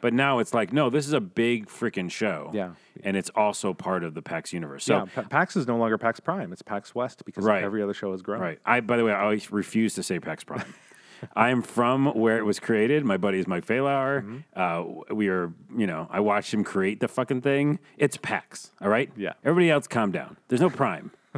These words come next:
Speaker 1: There's no West.
Speaker 2: <laughs>
Speaker 1: And there's no East. There happens to be East because it's in the East Coast. I get that. But pax was born here.
Speaker 2: Mm-hmm.
Speaker 1: I'm putting the stake in the sand, which no one cares about. Uh, well, that's interesting. I think that,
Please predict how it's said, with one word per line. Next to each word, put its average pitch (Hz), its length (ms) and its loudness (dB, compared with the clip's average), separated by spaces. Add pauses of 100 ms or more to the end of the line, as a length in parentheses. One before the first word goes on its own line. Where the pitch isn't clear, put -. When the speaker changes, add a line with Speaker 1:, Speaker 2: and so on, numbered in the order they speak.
Speaker 1:
There's 143 140 4
no 233 100 10
West. - 540 2
Speaker 2:
<laughs> - 40 -20 (240)
Speaker 1:
And 127 120 4
there's 143 120 4
no 143 160 6
East. 90 300 0 (220)
There 139 100 2
happens 202 240 4
to 180 80 0
be 180 80 6
East 139 280 4
because 120 220 0
it's 123 160 2
in 127 140 4
the 123 100 4
East 107 220 2
Coast. 82 320 -4
I 95 60 -2
get 92 220 0
that. 67 180 -10 (260)
But 110 140 -4
pax 139 260 0
was 131 100 0
born 139 320 2
here. 101 520 0
Speaker 2:
Mm-hmm. 98 380 -10 (200)
Speaker 1:
I'm - 100 -18
putting 90 200 -6
the 82 40 -10
stake - 320 -2
in 147 60 2
the 165 120 4
sand, 107 500 0
which - 160 -14
no 156 100 -4
one 107 140 -2
cares 90 260 -2
about. 71 320 -12 (840)
Uh, 147 140 4
well, 180 140 4
that's 220 160 2
interesting. 180 280 2
I 143 120 4
think 196 240 2
that, 185 80 2